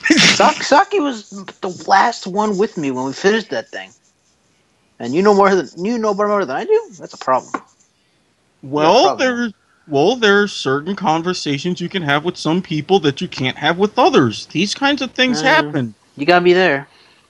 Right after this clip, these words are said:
Speaker 1: Trust me, if you, if we ever meet up and you hang out with me, I got stories about just with me that I can make you go crossways.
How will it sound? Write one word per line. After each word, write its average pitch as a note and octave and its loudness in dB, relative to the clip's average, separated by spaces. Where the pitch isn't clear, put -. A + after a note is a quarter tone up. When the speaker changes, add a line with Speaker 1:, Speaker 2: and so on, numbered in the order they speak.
Speaker 1:
Trust C4 2
me, E3 4
if C3+ 0
you, F#3+ -6
if A3 -2
we C4 4
ever D#4+ 4
meet C4 2
up A#3 0
and F3+ 2
you G3+ -2
hang F#3+ 0
out F3 0
with E3 -4
me, D#3+ -4
I C4 2
got F#3 0
stories E3 -6
about D#3 -4
just F#3+ -10
with E3+ -10
me F3+ -6
that C#3+ -4
I A3 4
can D#3 -8
make E3 -6
you G3 -6
go C3+ 0
crossways. A#2+ -8